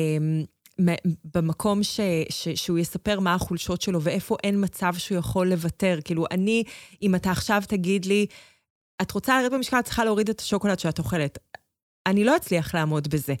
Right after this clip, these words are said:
זה הסול פוד שלי, זה האושר שלי. אני כן ארצה, אה, לשלב את זה ביום-יום שלי בצורה כזאת ש-, ש-, אמ, אני כן אגיע למטרות שלי, אבל, אבל אני כן ארצה שתתחשב בזה שזה, זה האושר שלי. <laughs> אמ,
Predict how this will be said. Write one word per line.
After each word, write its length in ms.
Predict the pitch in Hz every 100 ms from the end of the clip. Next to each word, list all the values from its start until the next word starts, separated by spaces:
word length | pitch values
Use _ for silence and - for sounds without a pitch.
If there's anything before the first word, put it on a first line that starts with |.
| - - -
זה 200 | 160 247
הסול 420 | 254 - 202 214
פוד 220 | - 214
שלי, 260 | - 175 180
זה 160 | 196
האושר 440 | 202 - 190 - 202
שלי. 360 | - 180 170 160 - -
אני 160 | 175 170
כן 180 | 220 254
ארצה, 380 | 269 - 208 226 240
אה, 140 | 202
לשלב 380 | 160 175 175 208
את 60 |
זה 80 | 196
ביום-יום 440 | 165 180 214 226 247
שלי 180 | 269
בצורה 320 | 180 - 202 226
כזאת 360 | 240 214 214
ש-, 120 | - 214 190 - - -
ש-, 180 | - 202 175 165 156 156 -
אמ, 340 | 156 147 143 147 -
אני 200 | 156 147 -
כן 180 | 202 202
אגיע 220 | 190 190
למטרות 400 | 175 170 165 185
שלי, 320 | 208 175 160 - -
אבל, 280 | 151 151 147
אבל 180 | 151 151
אני 120 | 147
כן 200 | 143 175
ארצה 220 | 170 -
שתתחשב 520 | 151 170 - 156 160 143
בזה 240 | 147 139
שזה, 320 | - 135 135 131
זה 260 | 143 147 139
האושר 440 | - 180 - 143
שלי. 400 | - 135 120 143
<laughs> 1900 | 135 165 147 160 165 - 151 - _ _ _ _ _ - 262 269 - 220 -
אמ, 640 | 180 165 156 156 156 160